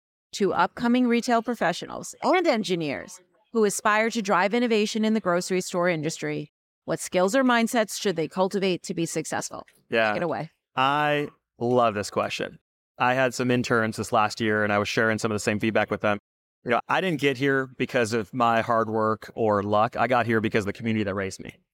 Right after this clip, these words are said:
Speaker 2: right? I can remember all the mentors that walked me off the plant floor or the retail floor and said, "Hey,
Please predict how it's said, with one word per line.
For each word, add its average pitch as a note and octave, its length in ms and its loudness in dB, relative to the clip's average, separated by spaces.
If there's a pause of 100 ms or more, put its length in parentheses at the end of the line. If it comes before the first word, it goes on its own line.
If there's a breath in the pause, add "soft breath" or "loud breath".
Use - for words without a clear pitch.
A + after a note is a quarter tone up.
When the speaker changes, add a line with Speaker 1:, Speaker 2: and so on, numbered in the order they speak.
Speaker 2:
right? G#2 220 -2 (280)
I B2 80 0
can B2+ 140 0
remember B2+ 640 2
all A2+ 160 2
the A2 60 -2
mentors A#2 680 0
that G#2+ 240 -2 (320)
walked B2+ 300 2
me C#3+ 140 2
off A#2+ 480 2
the B2 160 2
plant B2+ 320 -2
floor A#2+ 560 4
or G#2+ 60 2
the G#2+ 80 0
retail B2 340 0
floor A#2 480 2
and G#2 100 -2
said, G#2+ 280 -2
"Hey, A#2 380 0